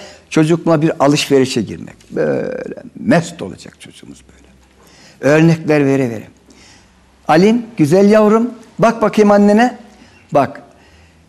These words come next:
bizi yaratan Allah, benim buraya kaş, bunun adı nedir? Kaş. Bak buraya kıllar koymuş, ne kadar güzelleştirmiş değil mi? Ama burada yok. Bak burada da yok yavrum. Burada kıl var ama burada yok.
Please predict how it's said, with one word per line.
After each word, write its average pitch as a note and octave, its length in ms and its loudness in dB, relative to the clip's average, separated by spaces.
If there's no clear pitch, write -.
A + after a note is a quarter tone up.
bizi A#3+ 180 2
yaratan D#3 400 2
Allah, D#3 560 2
benim A3+ 280 4
buraya G#3 480 4
kaş, - 440 0
bunun - 100 2
adı G#3+ 220 2
nedir? A#3+ 220 0
Kaş. - 460 -2
Bak F#3+ 240 2
buraya G#3 300 4
kıllar G3+ 420 4
koymuş, C#3 260 0
ne F3 120 -2
kadar G#3 240 2
güzelleştirmiş D#3 800 0
değil D3+ 140 2
mi? A3+ 220 -2
Ama G3 180 4
burada A#3 240 6
yok. C4 300 2
Bak F#3 220 -2
burada G#3 260 4
da A3+ 40 6
yok A3 200 2
yavrum. G3 360 4
Burada A3 280 2
kıl A#3+ 240 4
var F#3+ 220 4
ama D#3 220 2
burada F#3+ 220 2
yok. G#3+ 200 2